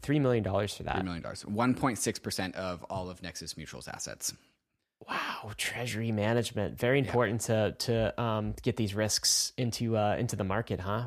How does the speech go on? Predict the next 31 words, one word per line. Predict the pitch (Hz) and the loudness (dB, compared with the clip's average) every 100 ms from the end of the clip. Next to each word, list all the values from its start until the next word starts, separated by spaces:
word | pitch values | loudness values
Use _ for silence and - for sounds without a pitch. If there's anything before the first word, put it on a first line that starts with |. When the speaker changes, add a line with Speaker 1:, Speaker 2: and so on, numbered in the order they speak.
| 117 | -6
Speaker 1:
We | - 120 | -2 2
Speaker 2:
I | |
Speaker 1:
need, | 175 | 6
Speaker 2:
would | 190 202 | 6 6
Speaker 1:
um, | |
Speaker 2:
say | 196 156 | 6 4
just, | 120 127 - | 4 2 0
like, | 123 113 107 - | 2 2 2 -2
this, | 127 143 131 - - | 2 4 4 2 -2
the, | 139 135 | 2 4
the | 123 127 | 4 2
hybrid | - 165 190 196 | 4 4 6 4
position | 156 135 123 127 | 2 2 2 0
of | 120 110 95 | 2 -2 -2
between | 113 - 143 | -2 4 4
DeFi | 123 120 110 107 | 4 2 2 2
and | 98 | 2
CeFi | - 113 104 87 87 90 - - | 0 -2 0 0 0 -2 -8 -8
kind | - - 151 185 | -4 2 4 4
of | 156 | 6
does | 147 139 | 4 4
map | 127 123 120 | 4 2 2
out | 113 98 95 - | 2 2 0 -4
to | - 107 101 101 101 73 | -2 0 0 0 -2 -4
how | - 117 | -2 2
much | 113 110 | 2 2
damage | - 107 98 87 | 0 0 0 -2
there | 85 | -4
was. | 76 - - | -4 -6 0
Not | 120 135 165 | 2 4 2
complete | 156 147 - - 147 151 | 2 0 -2 2 4 4